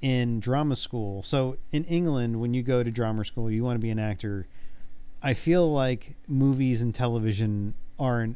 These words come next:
are a secondary concern. Like, you're going to be a stage actor. People wanna, people wanna act on stage in plays. So he makes a point of saying that for all four years of his drama school,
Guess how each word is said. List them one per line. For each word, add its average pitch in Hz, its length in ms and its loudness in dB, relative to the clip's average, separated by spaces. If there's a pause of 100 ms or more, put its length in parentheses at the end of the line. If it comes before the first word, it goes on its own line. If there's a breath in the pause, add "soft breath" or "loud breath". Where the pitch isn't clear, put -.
are 113 220 0
a 101 60 2
secondary 110 920 2 (180)
concern. 98 720 -2 (140)
Like, 117 280 -2
you're 143 140 2
going 123 400 2
to 110 80 -4
be 107 120 2
a 92 60 0
stage 95 320 -6
actor. - 380 -6 (880 soft breath)
People 139 300 4
wanna, 120 480 0 (180)
people 131 300 0
wanna 123 280 0
act 120 460 -2 (460)
on 113 300 0
stage 107 480 -2
in 104 220 -2
plays. - 580 -6 (960 loud breath)
So 139 240 0
he 147 320 2
makes 143 300 2
a 151 60 -2
point 139 300 2
of 127 60 4
saying 117 640 0
that 110 280 -2 (240)
for 127 480 -2
all 127 280 4
four 143 360 2
years 135 460 2
of 117 140 -2
his 123 280 2
drama 139 360 0
school, 98 500 -4